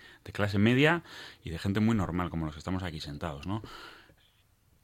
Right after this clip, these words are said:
El veinte por ciento restante del parque de vivienda, ahí sí que entran los bancos, los fondos de inversión, eh, los fondos buitre y otro,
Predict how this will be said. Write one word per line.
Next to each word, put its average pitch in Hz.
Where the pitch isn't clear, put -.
El 95
veinte 123
por 117
ciento 117
restante 117
del 113
parque 117
de 113
vivienda, 120
ahí 101
sí 101
que 101
entran 82
los 80
bancos, 107
los 87
fondos 82
de 82
inversión, 113
eh, 87
los 82
fondos 92
buitre 117
y 95
otro, 98